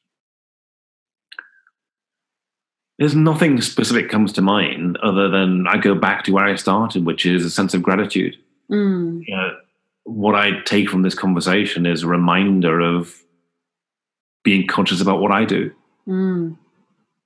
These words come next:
Speaker 1: And that there is an immense power in it, and, and to remember that.
Speaker 2: Mm.
Speaker 1: And,
Speaker 2: Mm.
Speaker 1: you know, sometimes when I'm just editing a film or sitting there,
Speaker 2: Yeah.
Speaker 1: you know, with a,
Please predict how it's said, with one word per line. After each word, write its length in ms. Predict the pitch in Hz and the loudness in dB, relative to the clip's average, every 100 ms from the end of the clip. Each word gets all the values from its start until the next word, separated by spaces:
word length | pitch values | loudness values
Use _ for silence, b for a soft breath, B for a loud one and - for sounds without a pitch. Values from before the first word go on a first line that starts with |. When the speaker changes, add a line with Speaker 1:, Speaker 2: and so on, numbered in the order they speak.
| _ _ - | _ _ -4
Speaker 1:
And 140 | 104 | 0
that 280 | 95 90 - - 101 - | 2 0 -4 -8 -8 0
there 160 | 107 98 | 2 4
is 380 | 101 90 - | 2 0 -4
an 120 | 113 107 | 0 2
immense 280 | 98 95 | 2 0
power 420 | - 92 104 104 95 | -2 0 2 2 2
in 80 | |
it, 140 | 76 - 98 | 0 -4 -2
and, 420 | 92 87 87 - | 0 2 0 -2
and 120 | 104 - | -4 -2
to 80 | |
remember 340 | 87 90 95 92 | 2 2 2 0
that. 260 | 76 69 - _ _ _ - | -2 -6 -14 _ _ _ -4
Speaker 2:
Mm. 380 | 190 180 170 165 _ - | -2 -2 -4 -8 _ -8
Speaker 1:
And, 260 | 180 175 - | -4 -4 -4
Speaker 2:
Mm. 100 | 95 | -2
Speaker 1:
you 60 | 98 | 0
know, 120 | 185 | 0
sometimes 340 | - - 90 | -4 -6 -2
when 80 | 87 | 0
I'm 120 | 87 | 0
just 220 | 85 87 - 107 | 0 -2 -2 -2
editing 260 | 92 87 | 0 0
a 40 | 80 | 0
film 360 | 90 90 87 | 0 2 2
or 200 | 82 80 | 2 0
sitting 360 | 76 - 87 82 | -2 -4 -2 0
there, 360 | 85 82 82 - b b b | 0 0 -2 -8 b b b
Speaker 2:
Yeah. 220 | - 185 180 | -10 -8 -8
Speaker 1:
you 80 | |
know, 280 | 180 170 82 | -8 -10 -4
with 100 | - | 0
a, 220 | 85 82 | 0 -2